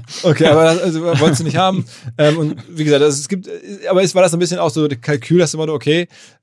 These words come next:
Speaker 1: mach ich jetzt mal, weil das wird auf jeden Fall ziehen.
Speaker 2: Ja, also, das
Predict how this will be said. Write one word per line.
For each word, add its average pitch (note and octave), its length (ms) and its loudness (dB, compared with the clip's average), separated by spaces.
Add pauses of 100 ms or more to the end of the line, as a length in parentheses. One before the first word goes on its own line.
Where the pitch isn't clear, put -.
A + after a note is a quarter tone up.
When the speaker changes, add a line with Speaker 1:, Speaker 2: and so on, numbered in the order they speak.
(1040)
Speaker 1:
mach D#3 100 2
ich D3 80 2
jetzt D#3 120 -4
mal, D3 360 2 (140)
weil C#3+ 160 0
das - 340 -4 (140)
wird D3+ 160 -4
auf C#3 100 -4
jeden C#3+ 120 -2
Fall C#3 120 -4
ziehen. A2+ 240 -8 (600)
Speaker 2:
Ja, - 80 -18
also, - 240 -8 (180)
das - 300 -8